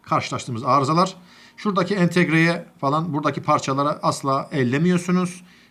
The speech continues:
Buralara işte, e, demir, tornavida gibi yerlerden asla ellemeyin. Bu entegre bozulursa hiç çalışmaz kumandanız bu sefer.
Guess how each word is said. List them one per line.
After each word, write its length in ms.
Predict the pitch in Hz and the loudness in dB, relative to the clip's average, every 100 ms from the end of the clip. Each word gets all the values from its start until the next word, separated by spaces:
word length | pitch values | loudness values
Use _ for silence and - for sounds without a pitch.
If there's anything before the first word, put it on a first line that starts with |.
| - | -6
Buralara 320 | 143 139 139 | -2 0 -2
işte, 380 | 127 143 131 - - _ 143 | -4 -2 -4 -6 -16 _ -16
e, 240 | 123 120 123 | -14 -6 -2
demir, 540 | 139 135 - - - - | 0 -2 -4 -10 -14 -6
tornavida 340 | 127 131 123 | -2 -2 -2
gibi 140 | 120 123 | -2 0
yerlerden 320 | 127 123 127 | 0 -2 -4
asla 280 | 139 - 120 | -6 -6 -6
ellemeyin. 360 | 123 143 175 | -4 -4 -4
Bu 220 | 135 131 - | -4 -6 -8
entegre 380 | 127 117 120 120 | -10 -8 -6 -4
bozulursa 320 | 131 135 226 | -4 -4 -6
hiç 100 | 185 | -6
çalışmaz 420 | - 123 127 107 | -4 -4 -6 -10
kumandanız 400 | - 113 110 104 | -8 -6 -6 -8
bu 40 | 107 | -10
sefer. 340 | 113 226 - | -8 -8 -10